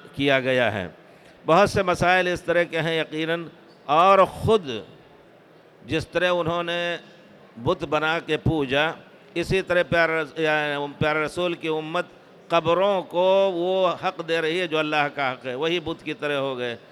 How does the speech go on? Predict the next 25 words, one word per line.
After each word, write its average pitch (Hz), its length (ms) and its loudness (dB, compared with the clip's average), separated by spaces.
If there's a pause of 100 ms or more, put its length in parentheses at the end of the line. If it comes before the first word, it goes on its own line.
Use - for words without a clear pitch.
(240)
اس 170 180 -4
وجہ 160 260 0
سے 143 140 -2
"لَتَتَّبِعُنَّ 143 920 -4
سَنَنَ 147 320 -6
مَنْ 139 240 -8 (100)
كَانَ 143 220 -2 (100)
قَبْلَكُمْ۔" 131 520 -4 (380)
اگر 147 200 0
آگے 160 300 2
جائیں 160 240 0
تو 156 160 -4
بہت 180 560 2
سی 170 180 -6
چیزیں 151 360 -6
ایسی 147 340 -6
آتی 131 320 -4
ہیں 135 200 -6 (600)
جس 135 260 -6
کی 151 140 -8
مثال 143 460 -2
دی 156 100 -4
جا 143 180 -2
سکتی 131 420 -6
ہے۔ 127 140 -4